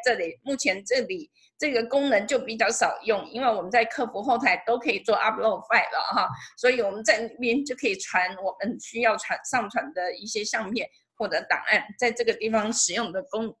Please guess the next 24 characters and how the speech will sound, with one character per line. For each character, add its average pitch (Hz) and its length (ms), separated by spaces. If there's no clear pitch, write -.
呃， 175 200
机 - 180
会 254 160
就 233 160
比 240 200
较 190 180
少 - 320
啊， 185 180
就 202 140
比 208 100
较 202 160
少。 - 240
好， - 220
所 330 160
以 349 160
这 359 160
个 320 100
手 233 300
机 269 220
呢， 254 180
基 240 180
本 202 160
上 240 180
是 214 400